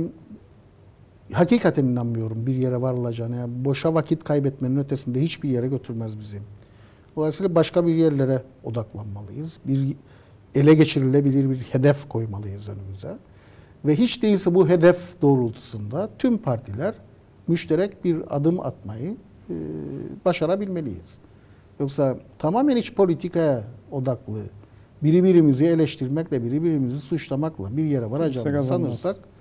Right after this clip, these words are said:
Speaker 1: mümkün değil. O nedenle ta, e, şeyden, e, Crans Montana'dan, e, açıklama yaptım ve dedim ki Cumhurbaşkanı'nı suçlama yönüne, e, gitmeyelim. Bu doğru bir yaklaşım değil.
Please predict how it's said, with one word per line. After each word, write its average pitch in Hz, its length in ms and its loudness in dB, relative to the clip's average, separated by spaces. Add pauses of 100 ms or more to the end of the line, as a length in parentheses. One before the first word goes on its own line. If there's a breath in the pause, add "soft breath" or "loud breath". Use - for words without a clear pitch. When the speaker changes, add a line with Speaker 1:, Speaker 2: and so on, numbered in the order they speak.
(280 soft breath)
Speaker 1:
mümkün 175 360 -2
değil. 120 180 -2 (520 loud breath)
O 170 120 6
nedenle 175 460 6
ta, 190 460 4 (220)
e, 143 460 2
şeyden, 139 400 -2
e, 139 460 -8 (100)
Crans 143 380 -4
Montana'dan, 143 640 -4 (640 soft breath)
e, 156 40 -10 (320)
açıklama 160 440 -4
yaptım 151 260 -4
ve 170 80 0
dedim 160 180 -2
ki 165 140 -6
Cumhurbaşkanı'nı 156 640 0
suçlama 131 580 -6 (160)
yönüne, 135 320 0
e, 131 560 -8 (100)
gitmeyelim. 101 480 -8 (120)
Bu 127 260 -6
doğru 131 260 -2
bir 143 80 -2
yaklaşım 131 520 -4
değil. 123 240 -4